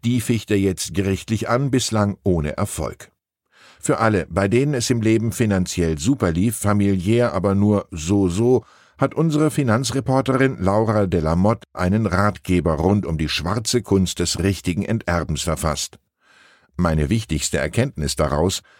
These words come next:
Wer verhindern will, dass nahe Verwandte oder der Ehepartner den sogenannten Pflichtteil erben,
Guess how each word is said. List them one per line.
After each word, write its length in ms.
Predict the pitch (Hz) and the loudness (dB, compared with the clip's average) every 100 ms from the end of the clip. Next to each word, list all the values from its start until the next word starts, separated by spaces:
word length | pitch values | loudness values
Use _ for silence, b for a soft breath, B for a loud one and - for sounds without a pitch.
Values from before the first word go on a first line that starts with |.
| b | b
Wer 120 | 131 | 0
verhindern 480 | 143 156 175 175 143 | 2 2 4 4 4
will, 140 | 104 87 | 4 4
dass 240 | 82 - | 0 0
nahe 240 | 104 110 | 0 2
Verwandte 580 | - 110 123 165 - 82 | 0 0 2 0 0 -2
oder 220 | 76 76 | 0 -2
der 180 | 73 76 | 0 -2
Ehepartner 640 | 101 131 143 120 117 131 127 | 0 0 2 0 0 -2 0
den 220 | 90 73 | 0 0
sogenannten 600 | 98 101 92 82 - 80 | 0 2 2 0 -2 -4
Pflichtteil 600 | - 135 - - 78 76 | 0 -2 -2 -4 -2 -2
erben, 400 | - 87 101 120 | 0 0 0 -2